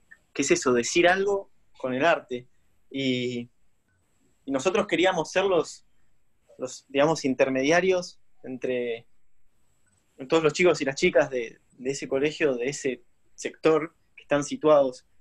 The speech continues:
en deter-, porque también, más allá de ser un grupo heterogéneo, más o menos, eh, digamos, se encuentran en una cierta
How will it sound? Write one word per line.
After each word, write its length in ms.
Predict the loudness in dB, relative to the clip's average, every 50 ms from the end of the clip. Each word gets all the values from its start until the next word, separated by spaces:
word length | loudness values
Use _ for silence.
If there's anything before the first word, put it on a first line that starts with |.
| -20 _ _ _ -20 -20 _ _ _ _ _ _ _ _ _ _
en 220 | -12 -10 -8 -8
deter-, 280 | -6 -4 -2 -2 -2 -2
porque 220 | -2 -2 0 0
también, 320 | 0 0 0 0 -2 -4 -10 -20 -20 -20 -20 -16 -10 -6
más 140 | -6 -6
allá 140 | -4 -2 -4
de 40 | -2
ser 120 | -2 -2
un 80 | -2 -2
grupo 200 | -2 0 0 0
heterogéneo, 680 | 0 0 -2 -2 -2 -4 -4 -4 -4 -4 -6 -6 -8 -10 -18 _ -20 _ _ -20 _ -20 _ _ _ _ _ _ _ _ _ _ _ _ _ _ _ _ _ _ _ _ _ _
más 180 | -6 -6 -4 -2
o 40 | -2
menos, 400 | 0 0 0 -2 -4 -8 -16 -20 _ _ _ _ -20 -20 -20 _ _ _ -20 -20 -20 -20 _ _ _ _ _ _ _
eh, 680 | -10 -8 -6 -6 -6 -6 -8 -10 -12 _ _ -20 -20 -20 _ _
digamos, 300 | -2 -2 0 0 -2 -4
se 80 | -6 -6
encuentran 380 | -2 0 0 2 2 0 0 -2
en 220 | -6 -10 -12 -14 _ _ -20 -20 _ -10
una 160 | -6 -6 -6
cierta 600 | -4 -4 -4 -4 0 0 0 0 0 -2 -8 -10